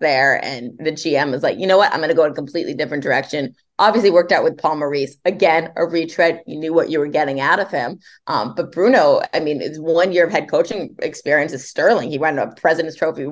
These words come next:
team. Yes, they got swept in the second round, but look at all the foundation it built for this year. So I think he's gonna get a lot of looks, really warm, engaging personality, has played the game for a long time,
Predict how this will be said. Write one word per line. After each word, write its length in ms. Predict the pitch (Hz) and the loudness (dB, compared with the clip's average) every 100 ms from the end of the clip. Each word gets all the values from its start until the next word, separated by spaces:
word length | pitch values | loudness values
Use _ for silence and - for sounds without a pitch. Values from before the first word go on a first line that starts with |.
| - | -10
team. 320 | - 202 190 | -4 -2 -2
Yes, 240 | 160 165 165 | 0 0 2
they 100 | 165 | 0
got 160 | 143 | -2
swept 260 | - 151 151 | -2 -4 -4
in 60 | |
the 60 | 127 | -10
second 380 | - - 143 123 | -8 -6 -4 -2
round, 280 | 147 160 147 | 0 0 -2
but 220 | 127 - _ - | -4 -6 _ -4
look 140 | - | 0
at 60 | 170 | 4
all 160 | 170 | 2
the 100 | 170 | 2
foundation 480 | 170 160 151 165 165 | 2 2 2 -2 -2
it 80 | - | -4
built 220 | 170 - | -2 -2
for 100 | 147 | -6
this 260 | 127 165 - | -4 -4 -2
year. 160 | 143 123 | -2 -2
So 360 | - 147 147 - - | 0 0 -2 -10 -4
I 80 | - | -2
think 160 | 170 185 | -2 -4
he's 100 | 175 | -2
gonna 160 | 165 | -2
get 140 | 156 135 | 0 0
a 40 | |
lot 220 | 131 127 | 0 0
of 80 | 180 | 0
looks, 340 | 147 147 - - | 0 -4 -6 -16
really 400 | 165 156 180 185 | -10 -2 2 2
warm, 380 | 165 160 165 160 | 2 0 0 -2
engaging 520 | 156 143 156 165 170 | -6 -4 -2 0 -2
personality, 840 | 170 156 165 147 147 147 143 170 - _ | -2 -4 -2 0 2 2 0 -4 -10 _
has 120 | - | -20
played 300 | - - 180 | -4 2 2
the 60 | 175 | 2
game 340 | 165 165 165 | 0 0 0
for 120 | 165 160 | -2 -4
a 40 | |
long 340 | 151 151 156 | -2 -4 -4
time, 500 | 143 160 156 147 160 | -6 -4 -2 -2 -6